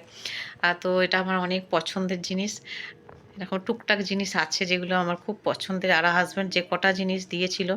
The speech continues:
হ্যাঁ, প্রত্যেকটা জিনিসই আমার খুব পছন্দের, জানো তো, আমি সেগুলো সব কিছু গুছিয়ে রেখেছি। দেখো, এই যে গলায় দিলে না এরকম লাগে, তো পরলাম না। আর যেহেতু মাথায় মানে খোপা করা আছে, আবার এ করে পরবো, এই জন্য দেখো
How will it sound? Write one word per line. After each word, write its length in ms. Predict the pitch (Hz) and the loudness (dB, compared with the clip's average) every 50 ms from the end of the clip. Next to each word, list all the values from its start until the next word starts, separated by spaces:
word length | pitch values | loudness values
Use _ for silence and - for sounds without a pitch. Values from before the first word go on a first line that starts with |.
| 214 - - - - - - - - - - - - - | -4 -6 -14 -20 -20 -18 -16 -14 -12 -12 -12 -14 -2 2
হ্যাঁ, 260 | 214 220 220 190 175 170 | 4 6 6 6 6 4
প্রত্যেকটা 540 | - - - 185 - - - 247 233 - 240 | 2 -2 -4 -6 -6 -4 -4 -4 0 0 0
জিনিসই 360 | 214 208 196 196 196 190 - 208 | 0 2 0 0 0 0 0 0
আমার 220 | 196 190 196 196 196 - - - | 0 0 0 -2 -4 -4 -8 -16
খুব 200 | - - - 220 214 - | -8 -4 -2 -2 0 2
পছন্দের, 480 | 185 175 - - - 175 175 170 175 170 | 2 0 0 0 -4 -4 -2 -2 -2 -2
জানো 200 | 190 185 190 214 | -2 -2 -2 0
তো, 80 | 214 240 | 0 0
আমি 120 | 202 180 180 | 0 0 0
সেগুলো 280 | - 180 170 175 185 185 | -2 -2 -2 0 -2 -2
সব 240 | - - 175 175 180 - | 2 2 2 2 0 -2
কিছু 180 | - 160 - 196 | -10 -8 -6 -6
গুছিয়ে 340 | 175 180 170 - - 180 175 | -4 -4 -4 -4 -4 -2 -2
রেখেছি। 400 | 170 170 - - 180 - - 180 180 - _ _ _ - - _ _ | 0 -2 -2 -4 -8 -8 -8 -10 -10 -12 _ _ _ -20 -20 _ _
দেখো, 240 | - 175 165 - 185 | -14 -14 -10 -8 -6
এই 80 | 190 190 | -6 -4
যে 100 | 190 185 | -6 -2
গলায় 400 | 190 190 175 170 170 175 185 190 | 2 2 4 6 6 6 4 4
দিলে 200 | 190 185 180 208 | 2 0 0 0
না 80 | 233 262 | 2 2
এরকম 300 | 226 185 175 - - 180 180 | 2 2 2 0 -2 -4 0
লাগে, 300 | 175 170 170 165 165 170 165 - _ - - - - - _ | 2 2 2 2 0 -4 -6 -10 _ -20 -20 -20 -20 -20 _
তো 80 | - 185 180 - | -10 -10 -10 -8
পরলাম 380 | - 196 196 196 196 202 208 214 | -4 -2 -2 0 2 2 2 2
না। 120 | 214 208 196 190 | 2 2 2 2
আর 100 | 185 185 185 | 2 0 -2
যেহেতু 280 | 185 190 190 190 196 190 190 | -8 -14 -14 -12 -12 -10 -8
মাথায় 360 | 190 185 180 180 - 185 190 | -6 -6 -8 -8 -8 -10 -8
মানে 180 | 190 190 185 180 | -6 -4 -4 -6
খোপা 300 | 185 - - 180 - - | -6 -6 -8 -6 -4 -4
করা 240 | - - 190 185 190 | 0 2 4 6 6
আছে, 200 | 190 190 - - 196 | 4 4 2 -2 -6
আবার 180 | 190 190 190 190 - _ - - - - - - - _ - | -4 -4 -6 -8 -10 _ -20 -20 -18 -18 -18 -20 -20 _ -12
এ 80 | 185 180 | -12 -6
করে 220 | - 185 180 175 | -2 -2 -2 -2
পরবো, 320 | 180 - 180 175 180 208 220 214 | -4 -4 -4 -2 -2 0 0 0
এই 100 | 202 180 | 0 0
জন্য 220 | 180 185 185 190 185 | -2 -4 -6 -4 -4
দেখো 260 | 175 175 - - 220 | -4 -6 -6 -8 -10